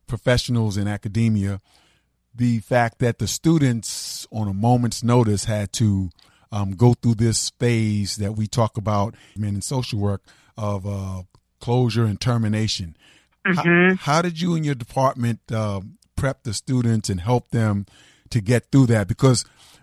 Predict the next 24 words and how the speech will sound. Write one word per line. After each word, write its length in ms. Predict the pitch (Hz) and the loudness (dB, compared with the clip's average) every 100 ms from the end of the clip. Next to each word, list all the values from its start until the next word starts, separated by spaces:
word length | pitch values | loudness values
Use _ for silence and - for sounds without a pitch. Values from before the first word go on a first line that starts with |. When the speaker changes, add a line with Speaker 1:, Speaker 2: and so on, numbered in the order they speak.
| - | -2
Speaker 1:
when 240 | 139 160 | 2 4
doing 340 | 139 202 202 165 | 4 4 4 2
an 160 | 135 - | 0 -2
internship 920 | - 151 180 165 143 135 - 131 127 | 0 0 2 4 4 4 2 2 2
or 120 | 120 107 | 0 2
be 180 | 127 | 2
doing 380 | 127 120 135 123 - | 2 2 2 0 -2
field 280 | 139 160 - | 0 0 0
placement, 540 | 120 113 - 113 117 _ _ _ _ _ _ | -2 -2 -2 -2 -2 _ _ _ _ _ _
students 580 | - - 156 196 180 - - | -12 0 2 2 0 -4 -8
n-, 220 | - 120 - | -6 -6 -6
naturally, 1000 | 104 110 147 160 - 131 123 113 117 127 _ _ - | -2 0 0 0 0 2 4 2 -2 -8 _ _ -8
you 120 | 117 | -4
know, 80 | 110 | -4
depending 380 | 98 - 127 123 | -4 -4 -2 0
on 120 | 117 | -2
the 60 | |
population 560 | 110 123 127 120 123 117 | -2 -4 -2 -4 -2 -2
that 120 | 110 | -4
they 120 | 104 104 | -2 -2
work 320 | 120 175 - | -2 -4 -2
with, 240 | 107 104 - _ _ _ | -4 -4 -8 _ _ _
they 140 | 127 123 | 0 2
get 260 | 127 135 | 2 0